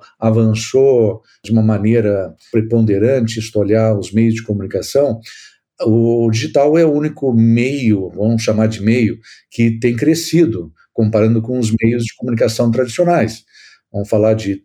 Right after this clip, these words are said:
T V aberta, vamos falar de jornais, revistas, rádio. O digital, mas eu, eu trago aqui, eu sempre acredi-, acreditei num planejamento omnichannel,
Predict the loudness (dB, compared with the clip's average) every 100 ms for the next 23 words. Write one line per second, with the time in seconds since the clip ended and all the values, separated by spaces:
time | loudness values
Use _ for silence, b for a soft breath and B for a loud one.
0 | _ -4 -2 -2 0 0 2 0 -4 -10
1 | -10 -14 -8 -6 -6 -8 -8 -6 -2 0
2 | 0 -2 -8 -6 -4 -4 -4 -8 -8 -2
3 | 0 0 -2 -10 B B B B _ -2
4 | 0 0 0 -2 -2 -2 0 2 0 -4
5 | -14 _ _ _ -12 -2 0 2 2 0
6 | 0 0 0 -2 -2 -2 0 0 -2 -4
7 | -4 -4 -6 -2 -2 -2 -8 -8 -4 -2
8 | -2 0 0 0 -10 _ _ -4 -2 2
9 | 0 2 2 2 2 -2 -4 -2 -2 0
10 | 0 0 -2 -4 -2 -2 -4 -12